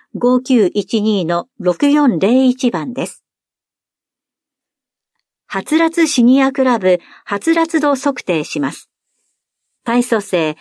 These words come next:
脂肪や筋肉の量など、血管年齢、骨の健康度などの測定やフレイルチェックなどを行い、アドバイスをします。運動や文化活動など、近隣で活動している団体の紹介も行います。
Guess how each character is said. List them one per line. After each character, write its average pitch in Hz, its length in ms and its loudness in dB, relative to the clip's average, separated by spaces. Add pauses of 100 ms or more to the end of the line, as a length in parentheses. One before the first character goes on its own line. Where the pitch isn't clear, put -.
(340)
脂 214 100 -2
肪 302 160 4
や 285 160 2
筋 311 220 0
肉 254 320 4
の 175 120 -2
量 170 220 2
な 143 160 -4
ど、 139 180 -6 (720)
血 196 260 -2
管 254 260 4
年 226 280 2
齢、 151 300 -2 (280)
骨 233 280 0
の 311 200 2
健 320 320 0
康 330 180 2
度 269 140 2
な 247 140 4
ど 226 140 0
の 190 180 0
測 190 300 -2
定 208 260 2
や 190 180 0 (220)
フ 196 160 -4
レ 254 180 4
イ 277 40 2
ル 285 120 2
チ 302 140 0
ェ 294 40 0
ッ - 60 -20
ク 226 120 -2
な 214 120 0
ど 170 200 0
を 160 160 -4
行 170 140 -2
い、 156 300 -4 (280)
ア 233 120 -4
ド 226 120 -2
バ 185 140 -2
イ 170 60 0
ス 170 160 -4
を 160 80 -2
し 156 160 -8
ま 151 140 -2
す。 - 160 -20 (800)
運 294 220 4
動 311 200 2
や 294 200 2
文 294 260 0
化 339 120 -2
活 339 280 -2
動 269 180 4
な 233 160 2
ど、 208 180 0 (280)
近 269 240 4
隣 254 220 4
で 247 140 2
活 233 260 -2
動 254 200 2
し 262 80 -10
て 254 180 2
い 247 40 2
る 240 140 0
団 240 240 0
体 226 220 0
の 220 100 0
紹 208 320 0
介 190 240 -4
も 202 160 -4
行 170 240 -6
い 151 220 -6
ま 151 140 -4
す。 - 140 -18